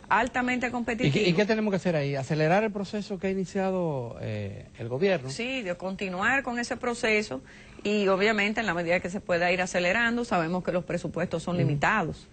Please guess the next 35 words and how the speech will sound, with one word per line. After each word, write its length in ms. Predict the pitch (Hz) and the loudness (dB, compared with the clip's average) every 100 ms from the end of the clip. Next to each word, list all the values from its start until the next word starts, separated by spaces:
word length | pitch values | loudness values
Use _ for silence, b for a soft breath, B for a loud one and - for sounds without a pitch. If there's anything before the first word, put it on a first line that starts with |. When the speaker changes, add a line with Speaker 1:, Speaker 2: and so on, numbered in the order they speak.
| - | -10
Speaker 2:
Ujú. 260 | 117 117 | -8 -6
Speaker 1:
pero 320 | 123 190 202 202 | 0 2 4 4
es 120 | 262 | 2
importante 680 | 226 196 180 180 165 170 | -2 -4 -4 -2 -2 -2
porque 380 | 175 185 170 196 | -4 -4 -2 -2
la 100 | 190 | -2
inversión 400 | 190 180 175 247 | -2 -4 -2 0
más 160 | 254 320 | 2 0
rentable 540 | 311 269 240 214 160 | 0 0 0 0 0
que 100 | 160 | -6
puede 220 | - 175 185 | -2 0 0
hacer 240 | 190 190 | 0 -2
el 100 | 165 | -2
Estado 440 | 156 - 165 131 107 B B B - | -4 -4 -2 -2 -6 B B B -8
Speaker 2:
Ujú. 260 | 127 139 - | -6 -6 0
Speaker 1:
para, 400 | 190 175 139 - - - - | 2 2 0 -8 -20 -20 -10
eh, 160 | 180 175 | -6 -4
mejorar 440 | 175 202 180 202 | -4 -4 0 0
la 100 | 226 | 0
calidad 380 | 220 202 185 190 | 0 -2 0 0
de 60 | 202 | 0
la 80 | 196 | -2
Speaker 2:
Ujú. 100 | 180 | -4
Speaker 1:
educación 500 | 151 175 233 262 269 B B | -4 -4 -4 -4 -8 B B
es 80 | - | -12
precisamente 880 | 196 196 208 208 196 208 202 - - - - | -8 -6 -4 -2 0 -2 -2 -6 -8 -10 -6
la 320 | 180 180 - | 0 0 -2
que, 340 | 190 190 170 - - - - - | -2 -2 -2 -8 -20 -20 -20 -6
a-, 220 | 180 180 - | -2 -2 -2
la 160 | 180 | -4
que 220 | 170 175 180 | 0 0 2
realiza 600 | 190 170 220 262 - 170 | 2 2 0 -2 -2 -4
a 60 | |
nivel 440 | 165 165 165 175 175 | -4 0 0 0 0
de, 380 | 156 139 131 | -2 -4 -8